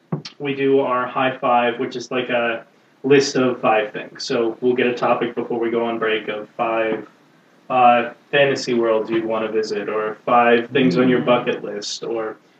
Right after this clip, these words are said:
whatever happens to be on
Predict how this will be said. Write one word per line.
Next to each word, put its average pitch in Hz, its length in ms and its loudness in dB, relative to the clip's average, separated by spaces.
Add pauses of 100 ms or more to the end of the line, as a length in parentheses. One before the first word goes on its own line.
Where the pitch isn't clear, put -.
(120)
whatever 147 400 4
happens 117 440 -2
to - 80 -10
be 113 500 0 (560)
on 117 480 -2